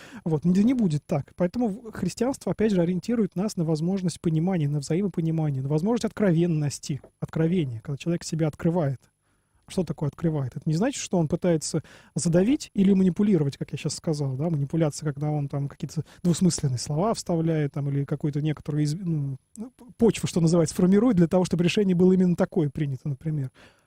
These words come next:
А когда он открывает себя и ждет, ну, и, скажем так, и во-, и дает возможность отк-,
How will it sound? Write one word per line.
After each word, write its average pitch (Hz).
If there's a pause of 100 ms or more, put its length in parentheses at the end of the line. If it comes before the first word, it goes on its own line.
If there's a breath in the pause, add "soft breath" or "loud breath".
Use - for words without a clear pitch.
(140 soft breath)
А 160
когда 196
он 233
открывает 190
себя 214
и 233
ждет, 180 (240 loud breath)
ну, 208
и, -
скажем 180
так, 175
и 214
во-, 175
и 180
дает 180
возможность 170
отк-, -